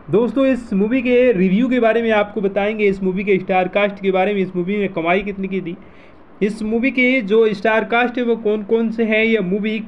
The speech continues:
कब रिलीज़ की गई थी, इसका कितना कलेक्शन आया है और कितनी कमाई इस मूवी ने कर लिया है, और इस मूवी में कौन कौन से एक्टर्स ने अपना योगदान दिया है, इस मूवी की कहानी किस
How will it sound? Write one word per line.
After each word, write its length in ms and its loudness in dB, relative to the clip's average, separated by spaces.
कब 380 2
रिलीज़ 420 0
की 120 -2
गई 160 2
थी, 180 -4
इसका 480 0
कितना 280 -2
कलेक्शन 520 -2
आया 200 2
है 120 2
और 120 0
कितनी 300 -4
कमाई 400 0
इस 220 -2
मूवी 200 0
ने 80 -2
कर 200 -2
लिया 240 0
है, 100 2
और 60 2
इस 160 -8
मूवी 200 -4
में 200 -4
कौन 240 -4
कौन 240 -4
से 200 -4
एक्टर्स 400 -2
ने 160 -6
अपना 260 -2
योगदान 600 -2
दिया 200 2
है, 120 4
इस 140 -4
मूवी 220 -2
की 120 -4
कहानी 460 -2
किस 480 -8